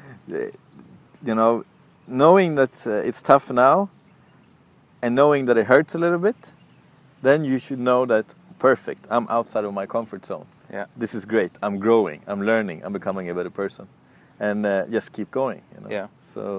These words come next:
Speaker 2: Okay. And how, how can you help to keep yourself going in terms of, un-, you know, what, what other things can you do? 'Cause I know you talked about this mental training,
Speaker 1: Yeah.
Speaker 2: um, it can be a long, long program. Or,
Speaker 1: Yeah.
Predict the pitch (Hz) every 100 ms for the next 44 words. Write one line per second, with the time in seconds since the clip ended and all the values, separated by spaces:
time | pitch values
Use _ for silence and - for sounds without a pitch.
0 | 98 98 - 104 131 147 147 - - -
1 | 143 143 143 131 143 131 - _ _ _
2 | _ - 113 107 - _ - - 120 -
3 | 107 - 95 98 - 110 113 85 71 92
4 | 95 98 98 95 92 - 101 98 - 104
5 | 95 98 101 107 113 110 98 110 113 107
6 | 101 - 101 92 117 170 185 - 131 117
7 | 101 101 104 104 104 98 110 104 95 87
8 | - - - 131 120 98 95 78 _ _
9 | - 104 110 - 113 127 113 113 120 117
10 | 110 104 - 107 110 104 101 110 113 78
11 | 62 82 98 95 117 113